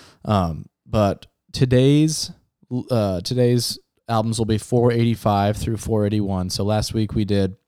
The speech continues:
four, uh, ninety through four eighty-six, and last week had Linda Ronstadt, "Heart Like a Wheel," had Phil Spector and various artists, Back to Mono.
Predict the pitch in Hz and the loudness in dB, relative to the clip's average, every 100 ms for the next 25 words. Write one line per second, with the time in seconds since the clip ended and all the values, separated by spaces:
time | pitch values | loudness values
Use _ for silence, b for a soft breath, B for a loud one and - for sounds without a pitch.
0 | _ _ _ _ _ _ - - - 110 | _ _ _ _ _ _ -20 -8 0 2
1 | 101 98 b b b b b - 101 80 | 2 0 b b b b b -4 -2 -2
2 | - _ - 110 110 110 107 117 110 107 | -8 _ -8 -2 0 0 0 -2 -2 -4
3 | 98 - 101 95 67 92 85 90 - - | -4 -4 -2 -2 -4 -6 -6 -8 -6 -8
4 | - - - 87 82 69 76 - - 107 | -8 -12 -10 -10 -8 -10 -14 -16 -6 -4
5 | 107 113 110 - 98 85 73 _ _ - | -4 -2 -4 -2 -6 -6 -12 _ _ -10
6 | 110 117 113 110 110 110 - 117 117 107 | -4 0 0 0 0 -2 -2 0 0 2
7 | 113 110 110 101 98 110 127 151 - _ | 0 0 -4 -4 -2 0 -2 -4 -12 _
8 | _ _ _ _ _ _ - 104 95 90 | _ _ _ _ _ _ -2 0 2 0
9 | 87 - - 120 117 - - 117 127 117 | -4 -6 -2 2 2 2 0 0 0 0
10 | 110 110 110 104 104 110 113 110 - - | 0 2 2 0 -2 -2 -2 -4 -6 -10
11 | 113 113 110 - 110 104 104 107 113 143 | -4 -2 -2 -4 -4 -2 -2 0 -2 -4